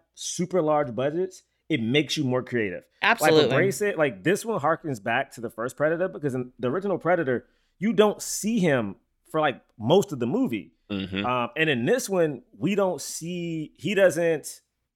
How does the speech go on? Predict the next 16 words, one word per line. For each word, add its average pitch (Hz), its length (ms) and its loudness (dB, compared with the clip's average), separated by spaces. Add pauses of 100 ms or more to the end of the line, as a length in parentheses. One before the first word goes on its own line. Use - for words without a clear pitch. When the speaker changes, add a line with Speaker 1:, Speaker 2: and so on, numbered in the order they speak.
(280)
Speaker 1:
come 165 200 -2
out 139 200 2
of 135 120 -2
his, 131 200 -2
like, 117 320 -4
full 143 320 -4
garb 131 400 2
until, 127 420 2
like, 117 280 -4
the 104 100 -6
forty-five, 135 1040 -2
forty-six 139 500 -4
minute 117 300 -2
mark. 143 260 2
So, 156 140 -2
like, 139 200 0